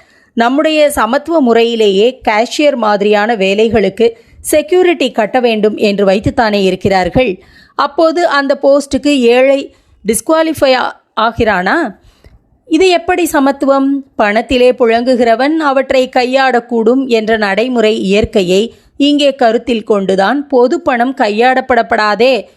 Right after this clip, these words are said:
என்பதற்காக இங்கே மட்டும் சமத்துவத்தை விட்டு கொடுத்து, கையாடல் நேர்ந்தாலும் ஈடுகட்டும்படியாக செக்யூரிட்டி டெபாசிட் என்று ஒன்றை வைத்து ஒழுங்கு செய்திருக்கிறார்கள்.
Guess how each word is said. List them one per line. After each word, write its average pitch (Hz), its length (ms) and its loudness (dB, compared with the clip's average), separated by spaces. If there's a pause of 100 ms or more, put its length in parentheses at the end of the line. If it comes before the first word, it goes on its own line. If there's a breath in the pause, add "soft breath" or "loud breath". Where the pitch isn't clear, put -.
(140 soft breath)
என்பதற்காக 233 960 0
இங்கே 277 440 0
மட்டும் 277 500 -2
சமத்துவத்தை 254 640 0
விட்டு 196 240 -2
கொடுத்து, 247 500 -2 (220 soft breath)
கையாடல் 226 640 2
நேர்ந்தாலும் 220 760 0
ஈடுகட்டும்படியாக 233 1160 0
செக்யூரிட்டி 277 760 0
டெபாசிட் 202 640 -2
என்று 208 360 0
ஒன்றை 196 360 2
வைத்து 185 540 -2 (220 loud breath)
ஒழுங்கு 302 360 0
செய்திருக்கிறார்கள். 202 920 -2